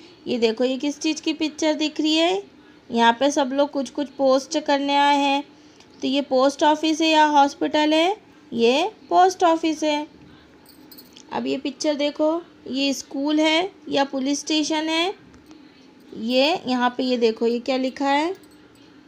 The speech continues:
थाना लिखा है, इसलिए ये police स्टेस-, police station हुआ।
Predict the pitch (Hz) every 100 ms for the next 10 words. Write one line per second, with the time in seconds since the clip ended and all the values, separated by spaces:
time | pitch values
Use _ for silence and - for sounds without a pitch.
0 | - - _ _ _ - - - - -
1 | 247 254 285 294 285 311 302 349 427 -
2 | - 240 240 262 262 262 294 381 508 -
3 | - - - - - 302 311 339 - -
4 | 302 285 - - - - - 311 320 320
5 | 302 294 302 285 285 277 277